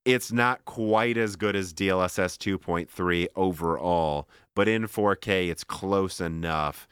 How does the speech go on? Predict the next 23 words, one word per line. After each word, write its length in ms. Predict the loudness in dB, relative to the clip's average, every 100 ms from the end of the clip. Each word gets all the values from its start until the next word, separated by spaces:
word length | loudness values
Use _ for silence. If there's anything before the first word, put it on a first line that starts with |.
| -20 _
and 260 | -6 -4 -6 -2
better 280 | 0 2 0
than 200 | 0 0
anything 340 | 0 -2 -4
before 320 | -4 -4 -4
the 120 | -4 -4
other 140 | -6
D 140 | -6
L 120 | -6 -6
S 180 | -6
Ss, 440 | -10 -10 -14 -16 -8
right? 300 | -4 -4 -4
Isn't 180 | -4 -2
that 180 | -2 -2
seem 180 | -4
to 60 | -2
be 80 | -2
the 80 | -2
consensus 560 | -4 -4 -6 -8 -8
in 60 | -2
all 140 | 0
of 120 | -2
com-, 180 | -4 -10